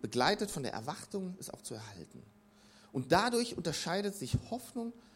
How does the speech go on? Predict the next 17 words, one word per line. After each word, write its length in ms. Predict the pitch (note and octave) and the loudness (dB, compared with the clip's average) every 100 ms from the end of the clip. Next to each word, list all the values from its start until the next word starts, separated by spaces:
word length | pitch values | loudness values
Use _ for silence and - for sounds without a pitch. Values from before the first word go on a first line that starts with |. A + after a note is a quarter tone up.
| - - - | -20 -20 -12
von 300 | - C#3 A#2 | -6 -4 -2
Wünschen 400 | D#3+ A3+ - F#3 | -2 0 -2 -2
oder 220 | D#3+ D3+ | 0 0
Sehnsüchten. 720 | C3 F#3 F3 F#2+ - - - - - - - - - - - - - | 0 -4 -4 -8 -10 -14 -16 -16 -20 -20 -20 -20 -20 -20 -20 -20 -14
Die 100 | G#2+ | -12
gegebene 520 | G#2+ G2+ C#3 G3+ C4+ B3 | -12 -6 -2 -2 -2 -4
Möglichkeit 1040 | G3 C#3 B2 E3 - G#3 G3 - D#3 D#3+ | -4 -4 -2 -4 -4 -10 -10 -10 -12 -8
ihrer 300 | C3 A#2 F#2+ | -10 -8 -10
Wahrwerdung. 640 | G2+ G2 A#2 F#2 D#2+ - - - - - - - - - - - - - | -14 -14 -14 -12 -14 -16 -20 -20 -20 -20 -20 -20 -20 -20 -20 -20 -20 -12
Und 140 | G#2+ | 4
deshalb 300 | A#3+ - B3 | 6 6 2
bringt 280 | E3 C#3 - | -2 -4 -2
Hoffnung 380 | F#3+ - A#3+ A#3 | -4 -2 -4 -2
immer 180 | E3 E3+ | -2 -4
Freude 520 | - C#3 F3 F#3 - - | -2 -4 -2 -4 -6 -12
und 180 | - C3+ | -12 -10
Erfüllung, 460 | B2 - - A2 | -10 -12 -12 -12